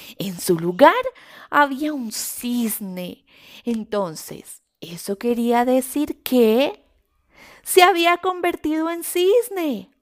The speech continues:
o mejor dicho, siempre lo había sido.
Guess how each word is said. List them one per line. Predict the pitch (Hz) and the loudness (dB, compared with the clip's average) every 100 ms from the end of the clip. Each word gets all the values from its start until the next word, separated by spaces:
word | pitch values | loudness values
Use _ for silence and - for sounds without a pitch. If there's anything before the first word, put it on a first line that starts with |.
| _ _ _ | _ _ _
o | 254 | -6
mejor | 208 170 175 190 208 | -4 -8 -4 -4 -4
dicho, | 175 214 220 - - _ _ _ _ _ | -8 -10 -10 -16 -18 _ _ _ _ _
siempre | - - 220 240 277 196 180 | -12 -6 -4 -4 -6 -8 -6
lo | 180 | -4
había | 165 165 165 | -4 -6 -8
sido. | - - 156 165 185 | -8 -14 -16 -16 -20